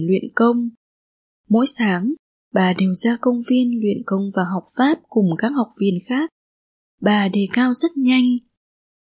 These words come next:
Cha tôi bị thoái hóa đốt sống cổ,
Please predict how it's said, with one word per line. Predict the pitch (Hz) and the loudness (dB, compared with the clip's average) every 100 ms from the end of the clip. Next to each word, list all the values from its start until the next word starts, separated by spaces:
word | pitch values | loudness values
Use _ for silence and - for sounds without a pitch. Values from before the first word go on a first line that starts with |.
| _ - | _ -4
Cha | 226 208 202 | 0 0 0
tôi | 202 196 | 0 0
bị | 190 - | 0 -2
thoái | 190 190 | -4 -4
hóa | 190 175 190 | -4 -4 0
đốt | 277 - | -2 0
sống | 190 170 - | 0 -2 0
cổ, | 247 226 | 2 2